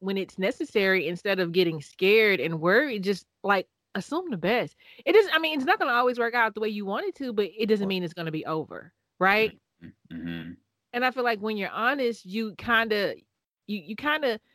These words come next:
Speaker 1: 'cause women, I feel like women look at it like this. We're honest, right? We're emotional, right? We tell you what we want, what we, what we got going on. We try to express our feelings, and that's not every woman, but that's most of 'em,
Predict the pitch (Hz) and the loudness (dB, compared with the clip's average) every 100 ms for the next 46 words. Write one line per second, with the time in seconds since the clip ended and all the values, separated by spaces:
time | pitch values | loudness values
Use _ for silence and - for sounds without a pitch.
0 | _ _ _ - 285 262 370 330 240 277 | _ _ _ 2 4 4 4 4 2 2
1 | 262 185 202 254 220 185 156 - - - | 0 2 2 4 2 0 -4 -6 -12 -20
2 | _ _ _ _ _ _ _ _ _ _ | _ _ _ _ _ _ _ _ _ _
3 | - - _ _ 170 254 - 196 160 156 | -20 -20 _ _ 2 4 6 4 0 -6
4 | 170 160 160 170 220 247 185 160 156 156 | -6 -6 -6 -2 0 0 -2 -6 -8 -12
5 | 143 143 170 - 180 180 180 _ _ - | -14 -16 -14 -2 2 2 -2 _ _ -6
6 | 180 226 269 220 196 180 156 180 165 165 | -4 0 2 2 2 0 0 -2 -4 -6
7 | - _ - 175 196 175 180 185 208 170 | -8 _ -4 -2 0 2 2 2 2 2
8 | 147 160 156 156 156 151 156 185 196 175 | 2 -2 -4 -4 -6 -4 -4 -2 0 0
9 | 175 - 160 151 151 143 160 147 165 202 | 0 -4 -6 -4 -4 -4 -6 -6 -4 -2
10 | 269 302 240 180 165 156 147 165 185 180 | 0 0 -2 -2 -4 -6 -6 -6 -6 -4
11 | 202 - 190 151 - 143 147 | -4 -2 -2 -2 -2 -6 -4